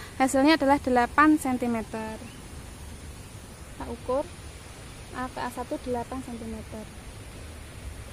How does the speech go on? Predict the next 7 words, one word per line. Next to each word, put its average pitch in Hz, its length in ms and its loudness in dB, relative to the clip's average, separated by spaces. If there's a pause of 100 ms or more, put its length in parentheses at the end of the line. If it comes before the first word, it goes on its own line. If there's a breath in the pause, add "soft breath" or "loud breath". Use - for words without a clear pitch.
(1400)
Seperti 220 320 -4
ini. 247 400 4 (560 loud breath)
Kemudian 302 640 10 (480)
langkah 302 240 10
nomor 294 240 10
enam 320 240 12
yaitu 269 320 8